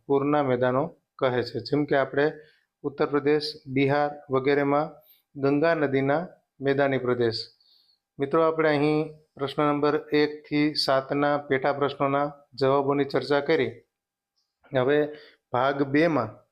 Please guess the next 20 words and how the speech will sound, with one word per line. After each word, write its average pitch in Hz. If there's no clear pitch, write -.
આપણે 151
પ્રશ્ન 143
નંબર 143
આઠ 160
થી 147
આગળના 147
પ્રશ્નોના 143
જવાબની 131
ચર્ચા 135
કરીશું. 147
ત્યાં 156
સુધી 147
મારી 135
સાથે 147
જોડાઈ 139
રહેવા 135
માટે 131
મારી 139
આ 143
ચેનલને 131